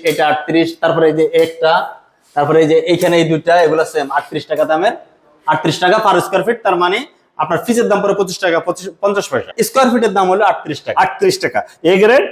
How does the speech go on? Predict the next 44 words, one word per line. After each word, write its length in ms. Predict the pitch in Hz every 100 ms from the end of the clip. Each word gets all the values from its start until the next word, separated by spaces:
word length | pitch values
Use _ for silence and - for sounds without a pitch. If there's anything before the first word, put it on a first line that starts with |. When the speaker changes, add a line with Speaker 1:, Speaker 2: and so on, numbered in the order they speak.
| -
Speaker 1:
হান্ড্রেড 280 | 208 233 233 -
পার্সেন্ট 240 | 180 185 208
Speaker 2:
কার্টুন 260 | 214 247
মাল? 200 | 214 156
Speaker 1:
কার্টুন, 440 | - 208 214 202 160
হান্ড্রেড 60 |
পার্সেন্ট 140 | 170 185
Speaker 2:
এগুলো 160 | 220 233
টেকসই 320 | 233 233 262
কেমন 220 | 233 220 190
হবে? 220 | 160 117 -
Speaker 1:
এগুলা 300 | 202 214 240
বিল্ডিং 360 | 208 196 220 220
গ্যারান্টি, 320 | 208 185 160 160
একবারে 320 | 160 170 175 170 -
আসলে 240 | 151 185
দেওয়াল 280 | 170 180 180
টাইলস 280 | - 170 170
লাগালে 320 | 170 175 175
দেওয়ালে 340 | 151 156 151 147
কিন্তু 220 | 151 147 165
টাইলস 240 | 143 131
ভাঙে 280 | - 143 139 120
না। 60 | - 127
Speaker 2:
বাড়ি 200 | 165 190
যতদিন? 420 | 208 220 240 302 311 _ _ _
Speaker 1:
টাইলস 180 | 196 202 202
ততদিন, 280 | 156 143
বাড়ি 180 | 143 196
যতদিন, 320 | 208 220 233 247
টাইলস 200 | 196 -
ততদিন। 300 | 147 131 104 - - -
Speaker 2:
নষ্ট 220 | 180 -
হওয়ার 180 | 220 220
কোনো 140 | 202 208
চান্স 180 | 202 247
Speaker 1:
কোনো 120 | 254
Speaker 2:
নাই? 100 | 240
Speaker 1:
চান্স 140 | 208 196
নাই 100 | 196
নষ্ট 60 | 190
Speaker 2:
আচ্ছা, 120 | 214
Speaker 1:
হওয়ার। 160 | 196 220
Speaker 2:
কালারগুলো 260 | 247 262